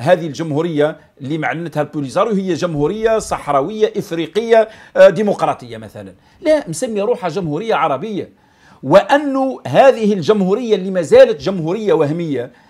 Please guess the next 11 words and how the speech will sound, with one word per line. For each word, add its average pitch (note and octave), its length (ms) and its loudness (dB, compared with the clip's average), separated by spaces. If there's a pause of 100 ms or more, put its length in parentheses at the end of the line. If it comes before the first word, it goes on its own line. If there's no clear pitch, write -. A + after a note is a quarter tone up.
(240)
تعترف G#3+ 440 2
بها G3+ 220 4
بعض F#3+ 260 2
الدول G3 340 -2
الإفريقية F3+ 640 -6
وأدخلتها D#3 1040 0
الجزائر D#3 400 -4
الاتحاد E3+ 560 -6
الإفريقي E3 680 -8 (200)
باستعمال D#3 540 -2
طبعا C#3 440 -4